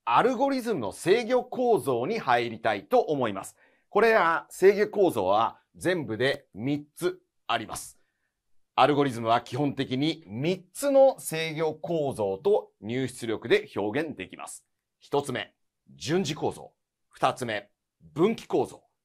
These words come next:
三つ目、反復構造です。すべてフローチャートを使って説明していきます。では、一個ずつ見ていきましょう。まあ、この三つを覚えてほしいというところがあるので、必要であれば暗記時間作ってね。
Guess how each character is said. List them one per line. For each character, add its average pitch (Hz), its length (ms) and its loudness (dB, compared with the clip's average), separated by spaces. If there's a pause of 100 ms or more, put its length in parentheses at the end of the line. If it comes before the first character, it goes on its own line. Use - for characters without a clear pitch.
(120)
三 131 240 -4
つ - 120 -6
目、 147 260 0 (280)
反 165 300 2
復 - 360 -18
構 92 300 -4
造 113 220 -6
で - 80 -18
す。 - 120 -20 (320)
す - 160 -8
べ 269 140 2
て 240 440 2
フ 185 180 0
ロ 262 160 8
ー 262 40 0
チ 262 120 2
ャ 254 100 6
ー 247 60 -4
ト 175 160 2
を 147 40 -2
使 - 220 -2
っ 151 80 -4
て 226 100 -2
説 123 280 -6
明 110 160 -6
し - 80 -16
て 113 100 -2
い 107 80 -4
き 113 100 -10
ま 104 120 -6
す。 - 240 -12 (340)
で 139 80 2
は、 143 360 6
一 131 200 -8
個 185 140 2
ず 180 100 0
つ 226 240 -2
見 123 100 -6
て 113 100 -2
い 110 60 -4
き 113 80 -10
ま 87 100 -10
し - 60 -16
ょ 69 220 -12
う。 - 20 -20
ま 127 100 0
あ、 - 180 -4 (600)
こ 135 120 -4
の 139 100 0
三 135 180 -2
つ - 140 0
を 104 160 4
覚 147 200 4
え 185 40 6
て 131 80 -4
ほ 110 80 -6
し 104 160 -10
い - 60 -12
と 95 80 -8
い - 20 -6
う 78 40 -8
と 87 80 -8
こ 90 80 -2
ろ 85 60 -2
が 82 120 2
あ - 20 4
る 82 80 -2
の 73 120 -12
で、 147 280 2 (200)
必 - 160 -6
要 131 100 4
で 127 80 4
あ - 20 4
れ 117 80 2
ば 127 220 4
暗 117 140 -4
記 135 100 -8
時 117 100 -10
間 107 160 -8
作 - 140 -12
っ - 20 -20
て 107 120 -4
ね。 165 220 -2